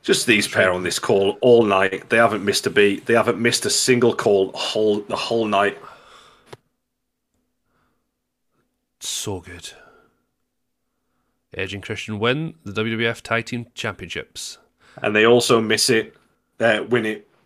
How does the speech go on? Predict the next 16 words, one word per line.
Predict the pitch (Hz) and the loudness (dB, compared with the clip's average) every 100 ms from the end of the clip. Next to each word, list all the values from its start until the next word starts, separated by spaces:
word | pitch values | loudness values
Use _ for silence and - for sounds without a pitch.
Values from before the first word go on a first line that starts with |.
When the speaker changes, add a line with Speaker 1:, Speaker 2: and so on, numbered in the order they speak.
| _ _ _ - | _ _ _ -4
Speaker 1:
with | 120 107 | -4 -2
a | |
bit | 104 107 | -4 -6
of | - | -2
help. | 120 104 - - _ _ | -2 -2 -8 -20 _ _
Speaker 2:
From | - 95 | -12 -10
Rhino. | 92 95 98 90 | -6 -4 -4 -4
Speaker 1:
Like, | - | -8
the | 107 101 | -8 -6
perfect, | - 120 113 - 117 107 - | -2 0 0 0 -2 -2 -4
the | 104 | -4
perfect | - 127 120 117 - | 0 -2 0 -2 0
heel | 117 107 | 0 0
way | 107 101 | 0 0
to | 104 | 0
win. | 92 87 | -2 -2